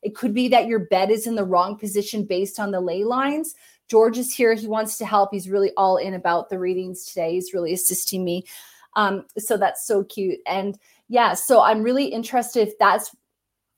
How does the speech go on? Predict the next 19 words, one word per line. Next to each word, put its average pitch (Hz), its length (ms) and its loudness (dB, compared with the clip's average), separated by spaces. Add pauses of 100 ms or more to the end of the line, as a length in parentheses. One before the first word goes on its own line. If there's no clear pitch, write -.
(440)
oh, 330 320 10
you've 269 280 0
been 277 180 2
told 240 340 2
that 254 140 -2
that's 220 280 0
your 220 120 0
purpose. 208 760 -4 (1300)
Well, 233 220 4
that's 269 400 4
really 311 260 -2
great 233 540 -2
validation. 208 880 2
So 202 220 -2
thank 226 380 -4
you 269 120 -4
for 254 160 -6
sharing 220 460 -2
that. 202 300 0